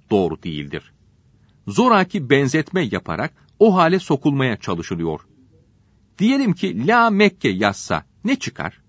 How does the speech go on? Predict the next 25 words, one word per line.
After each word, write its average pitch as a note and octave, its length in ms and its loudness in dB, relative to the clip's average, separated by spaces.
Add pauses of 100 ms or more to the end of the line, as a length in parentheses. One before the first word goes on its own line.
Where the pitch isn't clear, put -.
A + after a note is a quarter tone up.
(640)
Yani F3+ 380 2
Mekke E3 400 0
yok B2 440 2
dese G#2+ 340 0
ne F2 60 -4
olur? D2+ 280 -8 (1040)
Biz B2 220 0
de C3 140 2 (280)
New D#3 200 4
York, C3 240 2 (340)
Paris, C3 500 0 (260)
Berlin C3+ 520 2
yok A2+ 340 2
desek G2 360 -2
ne F2 100 -8
olur? D#2 260 -6 (1000)
Bu F3+ 100 2
şehirler A#2 460 2
yıkılır F#2 400 -6
mı? D#3+ 160 -8 (1040)
Bunları A#3 500 0
diğer G3+ 280 4
vasiyetname A#2 880 0 (260)
ve C3 160 4
mesajları C3 720 0